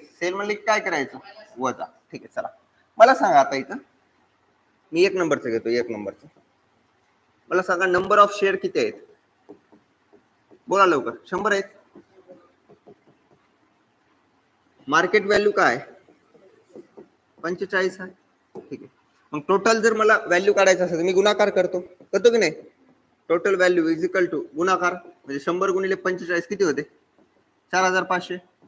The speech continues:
म्हणजे ह्या डब्यामध्ये किती आले? चार हजार. मग मला याचे ब्रोकरेज काढायचे झिरो पॉइंट टू पर्सेंट. बघा, लक्ष द्या, जेव्हा आपण दलाली काढतो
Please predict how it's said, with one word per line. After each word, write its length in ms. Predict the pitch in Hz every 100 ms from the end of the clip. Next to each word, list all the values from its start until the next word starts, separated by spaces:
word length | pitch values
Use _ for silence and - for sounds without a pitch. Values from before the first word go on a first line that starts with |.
| _ _ _ _ _ _
म्हणजे 180 | 131 127
ह्या 80 | 156
डब्यामध्ये 380 | 165 185 185 185
किती 160 | 185
आले? 140 | 190 190
चार 240 | 190 170
हजार. 260 | 180 175 233 - _ _ _ _ - - - _ _ _ _ _ _ _ _ _ _ _ _ _ _ _ _ _ _ _ _ _
मग 100 | 160
मला 220 | 180 202
याचे 160 | 214 220
ब्रोकरेज 500 | 175 196 196 226 220
काढायचे 380 | 196 165 160 147
झिरो 200 | 180 196
पॉइंट 260 | 202 202 196
टू 80 |
पर्सेंट. 420 | 208 185 151 131 120 - 131
बघा, 120 | 147
लक्ष 240 | 151 151
द्या, 140 | 165 160
जेव्हा 220 | 160 156
आपण 220 | 151 160
दलाली 280 | 143 143 165
काढतो 380 | 160 127 147